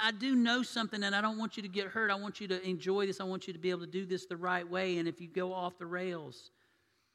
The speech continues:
But think about it. Every time we disobey God, it is because we're not trusting in His promise. It started with Adam and Eve. You had this promise, one rule, not six hundred, one,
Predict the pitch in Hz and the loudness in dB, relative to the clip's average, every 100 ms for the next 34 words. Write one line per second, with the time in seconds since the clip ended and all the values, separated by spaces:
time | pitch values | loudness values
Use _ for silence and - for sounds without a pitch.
0 | _ _ _ _ - 190 247 247 190 175 | _ _ _ _ -2 2 2 2 2 2
1 | 180 202 247 - 214 208 196 185 196 175 | 2 0 -2 -2 -2 0 -2 -4 -4 -2
2 | 175 175 170 160 160 147 156 160 156 156 | -2 0 0 0 -4 -8 -8 -6 -4 -2
3 | 165 165 - 175 151 - 156 151 143 - | -2 -2 -6 -8 -6 -6 -6 -4 -8 -6
4 | 160 139 127 165 - 175 170 160 156 160 | -4 -4 -8 -8 -2 -2 -2 -8 -6 -4
5 | 160 151 156 151 127 120 - _ _ _ | -4 -4 -4 -4 -6 -10 -16 _ _ _
6 | _ 185 190 - 208 202 175 - _ - | _ 0 0 0 -2 0 -4 -10 _ -6
7 | 170 233 262 240 185 127 - _ _ _ | 2 4 8 8 6 2 -8 _ _ _
8 | 160 202 - 226 - 214 160 135 147 208 | 0 0 0 -6 -2 -4 -4 -6 0 4
9 | 262 175 131 | 4 2 -4